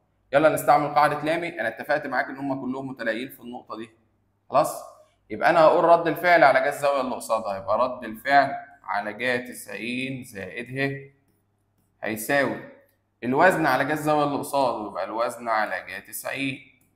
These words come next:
هيساوي القوة دي اللي هي اسمها نص واو على جهة الزاوية اللي قصادها اللي هي جهة مية وتمانين ناقص ه.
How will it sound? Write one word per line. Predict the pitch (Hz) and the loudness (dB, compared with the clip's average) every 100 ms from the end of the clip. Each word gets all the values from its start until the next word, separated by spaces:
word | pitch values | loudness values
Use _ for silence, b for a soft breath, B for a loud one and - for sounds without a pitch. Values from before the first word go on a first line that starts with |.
| _ _ _ _ _ - | _ _ _ _ _ -8
هيساوي | 107 110 160 151 | -8 -2 2 2
القوة | 139 139 175 160 | 0 0 0 0
دي | 143 | 0
اللي | 147 139 | -2 -2
هي | 143 | -2
اسمها | 143 143 143 | -2 -2 -2
نص | 127 156 - 147 | -2 -6 -10 -8
واو | 143 156 175 190 185 - - _ _ _ _ _ _ | -2 2 2 0 -4 -12 -20 _ _ _ _ _ _
على | 101 117 | 0 0
جهة | 131 | 2
الزاوية | 139 143 139 | 0 0 0
اللي | 131 | 0
قصادها | 110 131 127 123 | -4 -6 -6 -6
اللي | 117 120 | -4 -6
هي | |
جهة | 117 117 120 | -4 -4 -6
مية | 117 117 110 | -8 -10 -12
وتمانين | 107 101 101 104 127 156 165 107 | -14 -20 -18 -14 -12 -12 -12 -14
ناقص | 107 127 160 - | -10 -10 -12 -16
ه. | - | -16